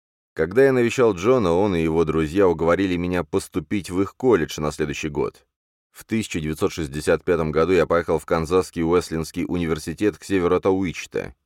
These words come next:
и записался на общий курс. Рейдеру по-прежнему необходимо было зарабатывать деньги, поэтому по выходным он возвращался в Уичета и подрабатывал в Ликерс.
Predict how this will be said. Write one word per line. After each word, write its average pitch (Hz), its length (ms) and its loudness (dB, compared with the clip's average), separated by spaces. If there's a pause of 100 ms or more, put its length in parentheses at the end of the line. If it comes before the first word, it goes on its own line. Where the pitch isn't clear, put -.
и - 100 -8
записался 78 580 -4
на 78 120 -2
общий 65 200 -8
курс. 57 380 -8 (560)
Рейдеру 82 400 0
по-прежнему 85 680 0
необходимо 80 540 -2
было 76 240 0
зарабатывать 80 720 0
деньги, 85 380 -2
поэтому 85 600 2
по 80 120 -2
выходным 76 480 -2
он 90 160 -2
возвращался 87 640 0
в 85 80 -2
Уичета 90 420 -2
и 98 240 -2
подрабатывал 80 840 2
в 67 100 -10
Ликерс. - 520 -10